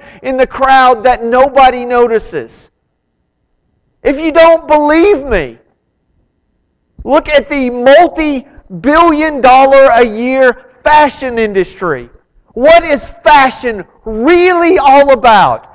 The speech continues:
I'm gonna tell you what it's not about. It is not about comfort. You cannot tell me that the fashions that are going on now are, "I want to have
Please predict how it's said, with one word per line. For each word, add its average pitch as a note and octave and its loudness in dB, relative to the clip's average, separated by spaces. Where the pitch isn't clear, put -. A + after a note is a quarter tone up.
I'm A3+ -4
gonna D4+ -4
tell D4+ 0
you C#4 -4
what C#4 2
it's C4 -6
not C4 0
about. A#2+ -8
It F#3 -6
is E3+ -8
not E3 -4
about F#3 -4
comfort. C#3 -16
You G3+ -6
cannot C#4+ 0
tell D4 2
me A#3 -4
that G3+ -6
the G#3 0
fashions B3 -2
that A#3 0
are A#3 0
going A3+ 0
on A3+ -2
now A3+ 2
are, F#3 2
"I B3 4
want B3 2
to A#3 2
have G#3+ 0